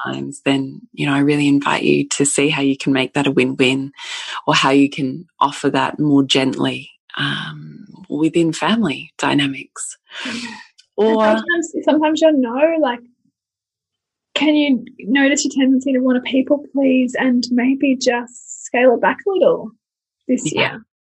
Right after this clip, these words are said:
Speaker 1: Yeah,
Speaker 2: Yeah.
Speaker 1: like, what would it look like to change that up a little bit?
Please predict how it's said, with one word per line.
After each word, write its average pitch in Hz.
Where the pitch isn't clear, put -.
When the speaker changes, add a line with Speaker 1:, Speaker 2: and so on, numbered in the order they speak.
Speaker 1:
Yeah, 185
Speaker 2:
Yeah. 170
Speaker 1:
like, 180
what 175
would 170
it 151
look 156
like -
to 143
change 147
that -
up 160
a 196
little 135
bit? -